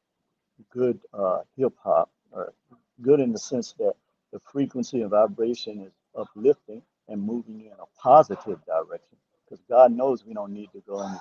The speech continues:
further backwards. All right, got one foot in the grave already and one foot on a banana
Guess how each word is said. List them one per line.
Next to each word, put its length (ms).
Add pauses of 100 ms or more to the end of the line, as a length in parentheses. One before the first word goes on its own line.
further 260 (120)
backwards. 640 (2000)
All 140
right, 140
got 200
one 260
foot 300
in 120
the 60
grave 440
already 560
and 160
one 180
foot 300
on 120
a 60
banana 480